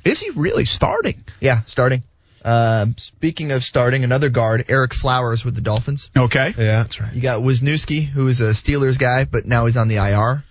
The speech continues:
Speaker 2: So there's your center in the O-line.
Speaker 1: By the way, Wisniewski has had a nice career since he left Jacksonville. That's a really good
Speaker 3: I forgot he was even here,
Speaker 1: No,
Speaker 3: to tell
Speaker 1: he's,
Speaker 3: the
Speaker 1: he's
Speaker 3: truth.
Speaker 1: had a very good career since he left Jacksonville.
Speaker 3: Yeah.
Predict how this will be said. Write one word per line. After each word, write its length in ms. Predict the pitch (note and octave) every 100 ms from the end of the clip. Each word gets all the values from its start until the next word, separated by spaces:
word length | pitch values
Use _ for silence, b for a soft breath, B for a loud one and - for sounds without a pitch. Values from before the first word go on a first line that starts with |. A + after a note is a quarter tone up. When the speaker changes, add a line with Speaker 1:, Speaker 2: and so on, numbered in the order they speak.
| _
Speaker 2:
So 120 | -
there's 180 | A#2+ B2+
your 100 | A#2
center 400 | G#2 C3 A#2 G2+
in 120 | G2
the 140 | F#2+ G2
O-line. 380 | G2 F#2+ G#2+ A#2+
Speaker 1:
By 180 | F3+ A3+
the 80 |
way, 140 | E3+ A#2+
Wisniewski 640 | - D3 C3 G#3+ D4+ -
has 100 | C#3
had 140 | C3+
a 60 | A2+
nice 320 | A2 C#3+ G3+
career 340 | - C#3+ C3+ C3+
since 220 | B2+ G#2
he 80 | A2
left 220 | A2+ G#2
Jacksonville. 340 | B2 A#2 G#2
That's 140 | A2+ A#2
a 60 |
really 360 | C#3+ D3 A3 F3
good 140 | B2+ D3+
Speaker 3:
I 40 |
forgot 260 | G3 D#3 D3
he 100 | G3+
was 120 | E3+
even 180 | D#3+ D3+
here, 100 | A2
Speaker 1:
No, 80 | C#3+
Speaker 3:
to 60 |
tell 80 | D3
Speaker 1:
he's, 100 | C4+
Speaker 3:
the 60 | D#3
Speaker 1:
he's 100 | C3+
Speaker 3:
truth. 200 | E3 E3
Speaker 1:
had 140 | F3+
a 100 | F#3+
very 520 | C#3+ A2+ D#3+ C4+ C4+ F#3
good 200 | E3+ C#3+
career 300 | F3 G3+ C#4
since 220 | F#3 E3+
he 80 | E3
left 220 | F3 F#3+
Jacksonville. 540 | A3+ C4+ - B2+ G2
Speaker 3:
Yeah. 80 | -